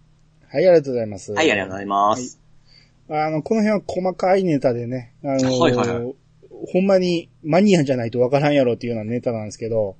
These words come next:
Speaker 2: おー。
Speaker 1: うん、映像もの、
Speaker 2: おー。
Speaker 1: うん、載せてくれてますけど、このトロンボーンの口をつける部分ね。
Speaker 2: <laughs> おいおいおいおい。
Speaker 1: このマウスピースがほんのりピンク色で二人揃ってね。
Speaker 2: おいおいおい。
Speaker 1: だからこの二人付き合ってるっていう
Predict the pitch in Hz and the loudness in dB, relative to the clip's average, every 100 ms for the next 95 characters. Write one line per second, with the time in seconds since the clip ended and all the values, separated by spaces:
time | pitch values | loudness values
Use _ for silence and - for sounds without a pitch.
0 | _ _ _ _ _ _ _ 202 226 262 | _ _ _ _ _ _ _ -12 -10 -10
1 | 262 269 269 139 269 214 226 233 147 143 | -10 -12 -4 -2 8 8 8 4 4 2
2 | 139 180 156 127 107 - - _ _ _ | -2 -2 0 0 -4 -14 -20 _ _ _
3 | _ 196 175 - 165 175 170 156 147 139 | _ -4 -2 -2 0 0 0 -2 -4 -2
4 | 117 123 127 175 175 175 165 120 - - | -4 -4 -2 2 0 2 0 0 -6 0
5 | 202 190 - 170 165 151 113 101 120 - | 2 2 0 -4 -2 -4 -6 -6 -10 -2
6 | 151 170 226 185 139 139 117 143 185 185 | -2 0 2 2 4 2 2 0 -4 -2
7 | 180 190 185 - 202 185 - 135 156 147 | 0 2 2 0 -8 -6 -4 -2 0 2
8 | 123 - 160 175 185 127 135 147 139 139 | -2 -2 -2 2 2 0 -2 -4 -2 -2
9 | 131 127 123 - 127 117 - 113 - 107 | -2 -2 -4 -2 -4 -4 -6 -8 -8 -8
10 | 131 160 _ _ _ _ 151 139 107 98 | -8 -8 _ _ _ _ -4 -2 -2 -4
11 | 90 - 175 - 175 165 170 123 - - | -6 2 2 4 0 2 0 -2 -6 -4
12 | 120 110 127 135 135 113 104 98 | -4 -2 0 0 -2 -8 -10 -12